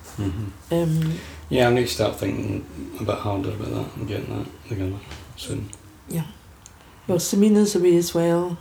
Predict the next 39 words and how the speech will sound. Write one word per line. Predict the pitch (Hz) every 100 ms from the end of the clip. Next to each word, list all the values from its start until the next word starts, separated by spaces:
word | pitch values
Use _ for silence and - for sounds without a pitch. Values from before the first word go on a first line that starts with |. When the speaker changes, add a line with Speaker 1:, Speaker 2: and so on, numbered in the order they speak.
| -
Speaker 2:
and, | 180 175 175 175
um, | 175 175
we |
need | 170 180 180
to, | 170
so, | 165 180
but | -
I | 170
was | 175
saying | 208 202
to | -
Gillian, | - 175 180 175 175 170 - - -
we | 180
need | 180 180
to | 185
think | 185 175 175 -
about, | 175 180 175 170 - - 175
um, | 175 170 170 170 - - - - - - - - - -
the, | 170 160 165 165 - -
'cause | - 170
we, | 175
we, | 160 - 175 170 156
we | 175
want | 175 180 170
ten | 170 160
writers | 160 160 160 180 175
again. | 170 165 160 170 - - -
It | 156
will | 185
be | 185
some | 180 165
of | 160 160
the | 170
same | - 180 175
writers. | 170 170 - 175 165 - - - - - - - -
Um, | 165 165 165 156 160 160 - - - - - - -
some | - 190 180
of | 175 -
them, | 170 160 160 160